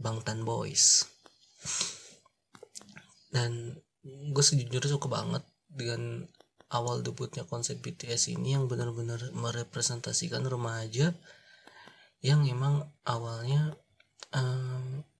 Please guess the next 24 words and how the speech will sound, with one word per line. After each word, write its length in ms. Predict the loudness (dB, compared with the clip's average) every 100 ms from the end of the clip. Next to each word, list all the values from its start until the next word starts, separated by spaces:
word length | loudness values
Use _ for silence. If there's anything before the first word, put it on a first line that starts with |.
| _ -20 -20 -18 -20 _ _ _ -20 -6
ya, 240 | -2 0
remaja-remaja 1120 | 0 0 0 0 0 -2 -2 -2 -4 -2 -2
baru 240 | -2 -2 -2
gede 400 | 0 0 2 2
gitu, 320 | 2 -4 -2 -2
A 80 |
B 160 | -2 -4 -4
G, 240 | -6 -6 -8 _ _ -20 -20 -4
yang 480 | 0 0 0 -6 -8 -10 -12 -12 -20 _ _ -20 _ _ _
sebenarnya 640 | -10 -6 -2 0 0 -2
bisa 240 | -2 -2 -4
kita 320 | -6 -4 -4
bilang 640 | -2 -2 -2 -2 -4 -8 -14 _ -4
anak 320 | -2 -2 -6
kecil, 320 | -4 -2 0
tapi 400 | 0 2 2 2 _ _ _ _ _ _ _ _ _ _ _ -8
mereka 240 | -6 -6 0
punya 240 | 2 2
pemikiran 480 | 0 -2 -2 -2 0
sendiri 400 | 0 -2 -2 -4
gitu 240 | -4 -4
loh, 160 | -6 -6
udah 160 | -6
bisa 480 | -4 2 2 2 -6